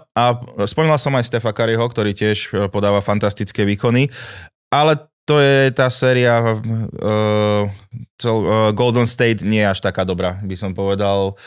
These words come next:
Sú tam tie prehry, akože bol aj nejaká výhra občas, ale je to stále také, že nedokážu sa otrhnúť, eh, utrhnúť, že, no, že teraz sme vyhrali zápas a teraz dáme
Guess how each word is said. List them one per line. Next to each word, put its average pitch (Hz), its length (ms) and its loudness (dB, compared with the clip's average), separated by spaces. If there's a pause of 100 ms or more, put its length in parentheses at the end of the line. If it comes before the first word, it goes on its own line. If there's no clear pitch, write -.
(220)
Sú - 200 -4
tam 127 140 0
tie 120 140 -2
prehry, 117 320 2
akože 110 260 0
bol 104 200 0
aj 107 160 2
nejaká 107 320 0
výhra 110 280 2
občas, 107 260 0
ale 107 160 2
je 107 120 -2
to 110 60 -2
stále 123 240 0
také, 117 260 -2
že 110 240 -2 (400)
nedokážu 117 440 0
sa - 140 -4
otrhnúť, 104 540 -4
eh, - 80 -18 (460)
utrhnúť, 117 480 0
že, 113 80 0
no, 107 120 2
že 98 180 0
teraz 101 280 -2
sme 104 100 0
vyhrali 104 280 0
zápas 104 340 0
a 101 100 0
teraz 98 260 0
dáme 95 240 0